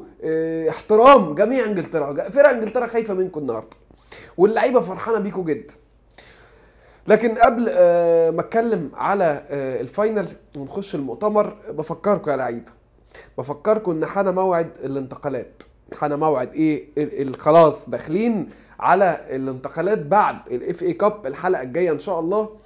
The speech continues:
و-، و-، وانتوا عارفين ان موسم الانتقالات بياخد معانا ثلاث حلقات،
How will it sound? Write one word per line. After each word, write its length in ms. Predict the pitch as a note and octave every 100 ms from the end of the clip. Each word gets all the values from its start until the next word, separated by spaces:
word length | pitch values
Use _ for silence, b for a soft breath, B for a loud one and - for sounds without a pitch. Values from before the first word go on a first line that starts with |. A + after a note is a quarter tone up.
| b b _ _ _ _ B B B B
و-، 320 | C#3+ E3+ F3+ F3 G3+
و-، 380 | F#3 G#3 G3 G#3
وانتوا 240 | A#3 A#3
عارفين 320 | G3 G3 C4+
ان 140 | C4 A3
موسم 300 | A#3+ A#3+ G#3
الانتقالات 460 | F#3 F3 - A#3+
بياخد 280 | G#3 A#3 A3+
معانا 220 | G3+ A3
ثلاث 260 | A3 A3 G3+
حلقات، 540 | - D3 G2+ - -